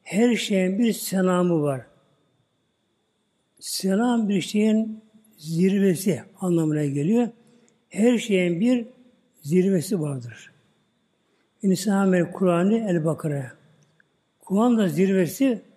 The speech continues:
neresi? Bakara suresi muhteremler. Bakara suresi. Bakara suresinin genelde Medine'de nazil oldu. Onda ahkam ilahi var, hükümler var onda böyle. İfi ayetün,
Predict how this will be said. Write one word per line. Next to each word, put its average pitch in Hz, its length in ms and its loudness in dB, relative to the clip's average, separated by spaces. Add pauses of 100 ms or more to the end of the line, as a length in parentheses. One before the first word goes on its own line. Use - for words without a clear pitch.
(200)
neresi? 190 580 0 (680)
Bakara 190 340 0
suresi 156 460 -4
muhteremler. - 720 -16 (960)
Bakara 160 320 -2
suresi. 147 640 -4 (1600)
Bakara 202 400 2
suresinin 214 480 0
genelde 208 720 0 (540)
Medine'de 185 520 2
nazil 156 320 -2
oldu. 165 560 0 (380)
Onda 202 240 0
ahkam 180 520 -2
ilahi 175 360 2
var, 139 140 -4
hükümler 165 380 -2
var 139 100 -4
onda 127 240 -10
böyle. 123 280 -20 (1700)
İfi 214 380 2
ayetün, 220 720 2